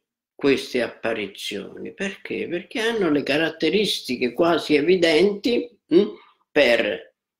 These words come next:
chi conosce effettivamente la mente e la Chiesa di Roma, il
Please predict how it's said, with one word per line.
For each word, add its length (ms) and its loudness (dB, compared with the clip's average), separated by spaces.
chi 160 2
conosce 540 2
effettivamente 800 -6
la 120 -2
mente 720 -2
e 160 -10
la 180 -10
Chiesa 320 0
di 120 -2
Roma, 520 2
il 120 -20